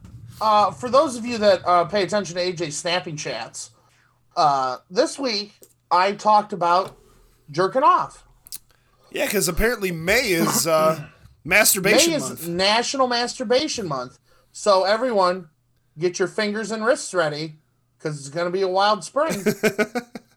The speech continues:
Speaker 2: And especially if
Speaker 1: So that
Speaker 2: cooties are really gone and everybody's finally, you know,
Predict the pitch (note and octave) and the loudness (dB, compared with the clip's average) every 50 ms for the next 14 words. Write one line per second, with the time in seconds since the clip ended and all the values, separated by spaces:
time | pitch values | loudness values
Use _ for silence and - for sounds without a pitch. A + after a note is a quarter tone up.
0 | _ _ _ _ _ _ _ _ _ _ _ _ _ _ _ _ _ _ _ _ | _ _ _ _ _ _ _ _ _ _ _ _ _ _ _ _ _ _ _ _
1 | - E3+ F3+ F3 F#3+ A3 A3+ A3+ B3 A#3 G3 F#3 C4 D#4 F4 F#4+ - B3 A#3 G#3 | -6 -4 -2 0 0 2 2 2 2 4 6 6 6 6 4 2 2 0 -2 -2
2 | G#3+ A3+ A#3 A3+ A3+ A#3 A3 G3+ A3+ A3+ A#3 A#3+ A#3+ B3 G3+ F3 E3+ F3+ F#3 F#3+ | -2 0 0 -2 -2 -2 -2 0 2 4 4 4 2 0 -2 -4 -2 -2 -2 -2
3 | G3 F#3+ F3+ F3 - G3+ F#3+ F#3+ F#3+ F3+ F3+ F3+ F3 E3 D#3 D3+ D3+ D3 | -2 -2 -2 -2 -2 -2 -2 0 -2 -4 -4 -2 -2 -2 -2 -4 -6 -8